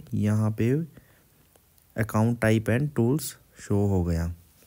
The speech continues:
देख लीजिए फ्रेंड्स। तो आपको ये यहाँ पे शो हुआ है, यहाँ आपने switch to professional account में करना है। उसके बाद फ्रेंड्स, अ, मैंने actually already कर चुका हूँ मैं,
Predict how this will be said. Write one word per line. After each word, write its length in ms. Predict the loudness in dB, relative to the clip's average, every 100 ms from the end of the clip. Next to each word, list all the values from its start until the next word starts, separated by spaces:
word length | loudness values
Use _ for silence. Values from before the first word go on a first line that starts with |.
| _ _ -20 _ _ _ -20 -20 -8 -2
देख 280 | 2 2
लीजिए 280 | 2 2 0
फ्रेंड्स। 540 | 0 0 0 0 -4 -10 _ -20 -20 -20 -20 _
तो 160 | -8 -4 -2
आपको 360 | -2 0 0
ये 260 | 2 2 2
यहाँ 340 | 2 2 0
पे 160 | 0 -2
शो 240 | 0 0
हुआ 320 | 2 2 2 2
है, 240 | 0 -2 -8 -20 _ _
यहाँ 520 | 2 2 2 0 -2 -2
आपने 480 | 0 0 0 2 0
switch 420 | -2 -2 -2 -2 -2
to 80 | -2 0
professional 600 | -2 0 -2 0 -2 -2 -6 -10 -6
account 440 | -4 -2 -2 0
में 100 | -2
करना 300 | 0 0 0
है। 380 | 0 0 -2 -8 -20 -20 -20 -14 -4
उसके 220 | -2 0
बाद 100 | 0
फ्रेंड्स, 540 | 2 0 2 0 -2 -8 -18 -20 _ _ _ -16 -2
अ, 560 | 2 2 4 2 2 0
मैंने 720 | 2 4 4 4 4 4 2 0
actually 420 | -2 -2 0 2
already 440 | 4 4 2 2 2
कर 160 | 0
चुका 300 | 0 0 0
हूँ 260 | 0 0 2
मैं, 280 | 2 0